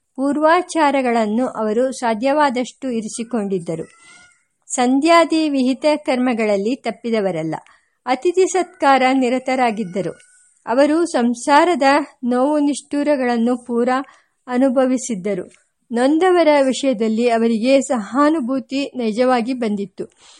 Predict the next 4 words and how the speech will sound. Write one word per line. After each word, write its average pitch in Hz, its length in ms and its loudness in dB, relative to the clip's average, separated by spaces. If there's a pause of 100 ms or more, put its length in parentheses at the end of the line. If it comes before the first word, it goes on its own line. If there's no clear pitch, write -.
(120)
ಇಷ್ಟಿದ್ದರೂ 269 840 2 (240)
ಅವರ 254 220 4 (140)
ಅಂತರಾತ್ಮವು 240 960 2
ಸರ್ವದಾ 240 840 0